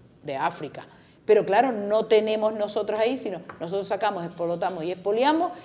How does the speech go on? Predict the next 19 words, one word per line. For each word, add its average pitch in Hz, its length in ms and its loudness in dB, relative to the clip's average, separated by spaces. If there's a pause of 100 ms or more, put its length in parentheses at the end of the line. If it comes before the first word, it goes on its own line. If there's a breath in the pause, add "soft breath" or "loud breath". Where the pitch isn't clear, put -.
(180 loud breath)
y 226 80 -2
luego, 233 260 6
mira, 214 300 0
Canarias, 196 400 0
búscate 196 320 -2
la 185 100 2
vida, 233 200 0
España, 202 300 -4
búscate 185 300 -2
la 185 80 0
vida, 226 240 0
pero 165 160 -4
claro, 151 300 -4 (220 loud breath)
cuando 160 220 0
los - 220 -4
turcos 180 380 -2
llegan 156 240 -4
a - 20 0
Alemania, 202 480 2